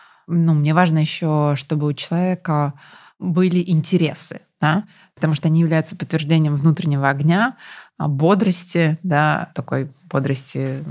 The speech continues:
вообще в жизни. Вот, бодрость — это мне очень важно. Я считаю, что это очень важное качество, и всегда, когда меня спрашивают, каким, каким должен быть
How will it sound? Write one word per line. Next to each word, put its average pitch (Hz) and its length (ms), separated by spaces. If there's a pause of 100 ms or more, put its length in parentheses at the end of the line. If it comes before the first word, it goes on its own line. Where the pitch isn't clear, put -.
(180)
вообще - 240
в 143 100
жизни. 131 480 (420)
Вот, 143 240
бодрость — 190 420
это 160 160
мне 160 160
очень 160 200
важно. 147 420
Я 143 140
считаю, 165 320
что - 180
это - 420 (500)
очень 160 260
важное 147 280
качество, - 500
и 147 100
всегда, 147 640
когда - 200
меня 143 120
спрашивают, 135 360
каким, 175 440
каким 143 400
должен 139 340
быть 127 220